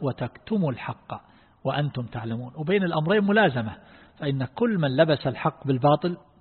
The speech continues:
فإن ذلك يلزم أن يكون قد كتم الحق بقدر ما وقع منه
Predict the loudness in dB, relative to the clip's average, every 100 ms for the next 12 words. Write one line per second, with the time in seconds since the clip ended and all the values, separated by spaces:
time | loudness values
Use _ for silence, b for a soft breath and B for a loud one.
0 | _ -4 -2 0 2 0 0 -2 4 4
1 | 4 0 -2 -4 -4 -4 -2 -2 -2 -4
2 | -6 -12 _ -6 -4 -4 -6 -10 _ _
3 | _ _ -6 -4 -2 -4 -6 -20 -20 -8
4 | -2 2 4 2 0 0 0 -2 -4 -6
5 | -8 -14 b b b -2 2 4 2